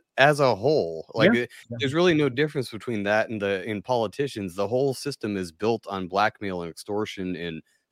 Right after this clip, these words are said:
Speaker 1: thievery, just outright criminal acts. And I don't,
Speaker 2: And
Speaker 1: I don't understand
Speaker 2: pedophiles.
Speaker 1: what, yeah, that too. There's a cop around in our local town, and we don't live in that big of a city, but he was literally raping chicks and getting away with it 'cause he was basically like,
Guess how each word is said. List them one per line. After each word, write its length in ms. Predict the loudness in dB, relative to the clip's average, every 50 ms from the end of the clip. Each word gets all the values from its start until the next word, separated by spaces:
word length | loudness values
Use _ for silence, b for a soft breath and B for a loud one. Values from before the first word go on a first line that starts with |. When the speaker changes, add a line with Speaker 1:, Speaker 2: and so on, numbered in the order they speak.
| _ -20 -8 -4
Speaker 1:
thievery, 800 | -2 0 0 2 2 2 2 2 2 0 -2 -2 -4 -6 -6 -8
just 220 | -8 -8 -10 -8 -4
outright 480 | -2 0 0 0 -2 -2 0 -2 -2 -4 _ _
criminal 460 | -6 -4 -2 -2 -2 -2 -2 -4 -2
acts. 380 | 0 0 0 0 -2 -4 -8 -10
And 240 | -8 -6 -6 -6 -8 b b b b b b
I 60 | 6
don't, 200 | 6 8 6 4 0 -2
Speaker 2:
And 140 | -2 2
Speaker 1:
I 40 | 4
don't 120 | 4 4 4
understand 240 | 4 2 2 0
Speaker 2:
pedophiles. 100 | 0 0
Speaker 1:
what, 180 | -2 -4 -8 -18 _ _ _ _ _ _ _ _ _ _ _ _ _ _ _ _ 2
yeah, 280 | 4 6 6 6 4 4
that 240 | 4 4 2 2 2
too. 240 | 2 2 2 2 0 b b b b
There's 180 | b 2 2 2
a 60 | 2
cop 260 | 4 4 4 4 4
around 240 | 2 2 4 4 2
in 80 | 2 2
our 160 | 2 2 2
local 300 | 2 0 0 0 -4 -4
town, 260 | -2 -2 -2 0 -2
and 120 | -2 -4 -4
we 80 | -4
don't 160 | -4 -4 -2 -2
live 160 | -2 -2 0
in 60 | -2
that 120 | -2 -2
big 160 | -2 -2 -2 -2
of 60 | -6
a 40 | -6
city, 340 | -4 -2 -2 0 0 0
but 180 | 0 0 -2 -4 -6 _ _ _ _ _ _
he 60 | 0
was 180 | 0 2 2 2
literally 340 | 2 2 2 2 2 2 2
raping 560 | 2 2 2 2 2 2 2 2 0 0 -4
chicks 560 | -6 -2 2 4 4 4 2 0 -6 -14 -18 _ _ _ _ _ _ _ _ _ _ _ _ _ _ -4
and 560 | -2 0 0 2 2 2 2 2 0 0 0
getting 240 | 2 2 2 2 2
away 220 | 2 2 4 4
with 180 | 4 2 0 0
it 160 | -2 -2 -2
'cause 100 | -6 -8
he 120 | -4 -4 -2
was 140 | -2 -2 -2
basically 400 | -2 -4 -4 -4 -6 -6 -4 -2
like, 300 | 0 2 0 0 -2